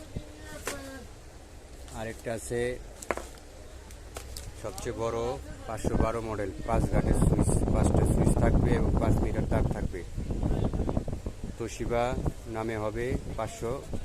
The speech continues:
বারো মডেল, একশো আশি টাকা পিস। আমাদের এই মালগুলি সম্পূর্ণ গ্যারান্টি মাল, আপনারা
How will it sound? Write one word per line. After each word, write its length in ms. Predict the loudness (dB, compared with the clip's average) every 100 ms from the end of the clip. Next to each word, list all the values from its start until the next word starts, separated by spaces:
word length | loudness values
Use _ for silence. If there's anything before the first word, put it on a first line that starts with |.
| -2
বারো 200 | -2 -2 -2
মডেল, 200 | -2 -4 -6 -6 -6 -8 -6 0 0 0 0 2 2 2 2 2 2 2
একশো 220 | 2 2 2
আশি 160 | 2 2
টাকা 160 | 2 2 2
পিস। 180 | 0 2 0 0 -2 -2 0 0 0 2 2 0 0
আমাদের 240 | 0 0 2
এই 60 | 6
মালগুলি 380 | 6 4 0 -2 -2
সম্পূর্ণ 340 | -4 -6 -6 -6 -4
গ্যারান্টি 340 | -4 -2 -2 -2
মাল, 140 | 2 4 4 2 2 0 2 4 4 4 2 2 4 4 2 0 0 -2 -2 -2 -2
আপনারা 300 | -6 -6